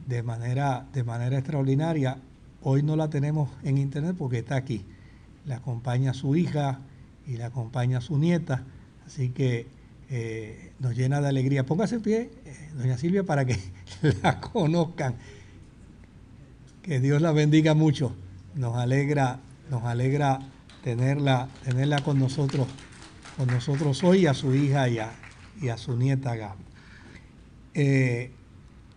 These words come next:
la semana pasada tuvimos con nosotros a Rebeca, eh,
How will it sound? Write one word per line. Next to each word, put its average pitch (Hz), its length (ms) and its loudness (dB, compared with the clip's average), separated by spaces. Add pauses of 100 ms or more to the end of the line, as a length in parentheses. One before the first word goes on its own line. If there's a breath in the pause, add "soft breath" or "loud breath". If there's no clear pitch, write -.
(140)
la 151 120 2
semana 190 420 4
pasada 180 800 2 (240)
tuvimos 147 520 2
con 165 180 0
nosotros 160 560 -2
a 131 380 0 (160)
Rebeca, 151 540 2 (680 loud breath)
eh, 127 340 -2